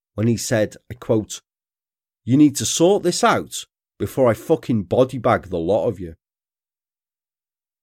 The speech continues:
"I believe it was a threat aimed at everyone," Mister Gaunt said. During the skirmish,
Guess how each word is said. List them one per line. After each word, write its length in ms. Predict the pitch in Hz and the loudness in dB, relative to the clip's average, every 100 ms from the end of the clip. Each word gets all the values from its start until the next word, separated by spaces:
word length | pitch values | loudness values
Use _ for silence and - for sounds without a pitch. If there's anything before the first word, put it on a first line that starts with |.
| _ - | _ -2
"I 120 | 120 | -2
believe 640 | 120 104 120 175 107 82 | 0 0 2 0 -2 -6
it 80 | 95 | -6
was 180 | 95 - | -6 -8
a 60 | 120 | -10
threat 460 | - 127 117 - - | -6 -4 -4 -6 -6
aimed 280 | 117 117 95 | 0 0 -2
at 140 | - - | -8 -6
everyone," 500 | 95 117 95 78 80 _ _ _ _ | -6 -4 -4 -6 -10 _ _ _ _
Mister 240 | 107 - 95 | -16 -12 -6
Gaunt 360 | 95 90 - | -4 -4 -6
said. 280 | - 80 - _ _ _ _ _ _ _ _ _ _ _ _ _ | -12 -14 -16 _ _ _ _ _ _ _ _ _ _ _ _ _
During 380 | - 135 196 247 | 2 6 6 6
the 80 | 190 | 2
skirmish, 760 | - - 113 98 87 - - | 0 2 2 2 -2 -8 -12